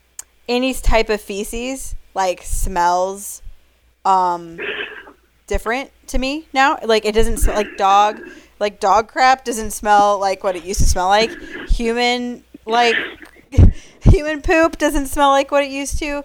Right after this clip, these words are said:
Um, certain foods don't smell the same to me. They don't taste the same to me, like, good and bad. Um, I feel like ever since I ate that, and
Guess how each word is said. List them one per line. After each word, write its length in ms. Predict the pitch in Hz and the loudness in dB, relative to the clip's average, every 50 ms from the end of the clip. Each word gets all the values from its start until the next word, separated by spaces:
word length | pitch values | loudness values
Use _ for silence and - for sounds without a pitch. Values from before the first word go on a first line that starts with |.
| - - - _ _ _ _ | -12 -18 -20 _ _ _ _
Um, 540 | - 220 220 214 214 208 202 196 196 196 190 | 0 2 2 2 2 0 -2 -4 -8 -12 -14
certain 380 | - - 262 262 196 240 240 | -4 -2 0 0 0 -4 -10
foods 500 | 214 - - 233 226 233 233 247 254 226 | -14 -10 -6 -4 -4 -2 -2 -4 -6 -8
don't 240 | 220 240 233 233 226 | -6 -6 -6 -6 -8
smell 240 | - - 247 240 240 | -10 -6 -4 -4 -4
the 80 | 233 240 | -4 -4
same 260 | - 254 247 247 240 | -4 -2 -4 -4 -8
to 80 | - 254 | -10 -10
me. 140 | 247 247 247 | -8 -6 -4
They 100 | 233 220 | -4 -4
don't 180 | 220 196 - - | -4 -6 -4 0
taste 300 | - - 185 190 - 196 | 2 2 2 2 -2 -4
the 40 | |
same 220 | - - 226 220 226 | -4 -4 -8 -8 -8
to 80 | 226 | -10
me, 160 | 226 240 247 247 - - - _ _ | -10 -10 -12 -12 -14 -20 -20 _ _
like, 180 | 208 196 190 | -12 -12 -8
good 200 | - 220 226 233 220 | -6 -4 -4 -4 -4
and 220 | 208 196 202 202 175 | -6 -8 -10 -10 -6
bad. 380 | 170 151 156 165 196 233 240 _ _ _ _ _ _ _ - | -4 -2 -2 -2 -2 -4 -6 _ _ _ _ _ _ _ 0
Um, 640 | 208 208 202 196 185 180 175 156 160 170 175 185 _ _ _ _ _ _ | 2 4 4 4 2 0 -2 -6 -10 -16 -20 -20 _ _ _ _ _ _
I 200 | - 208 214 220 | -4 -4 -4 -4
feel 500 | 214 - - - - 247 226 226 226 226 | -6 -10 -18 -16 -10 -6 -2 -2 0 0
like 200 | 226 208 208 - - | 0 -2 -2 -4 -6
ever 320 | - 202 208 202 226 247 247 | -4 -4 -4 -4 -6 -8 -6
since 280 | - - 240 233 233 | -6 -6 -6 -6 -4
I 120 | 233 208 - - | -6 -6 -6 -6
ate 240 | 190 196 202 - | -10 -12 -10 -10
that, 360 | - 143 117 120 147 175 - _ _ _ _ _ _ - - - - _ _ _ | -10 -10 -10 -10 -10 -12 -12 _ _ _ _ _ _ -20 -20 -20 -20 _ _ _
and 140 | - 208 214 | -14 -12 -12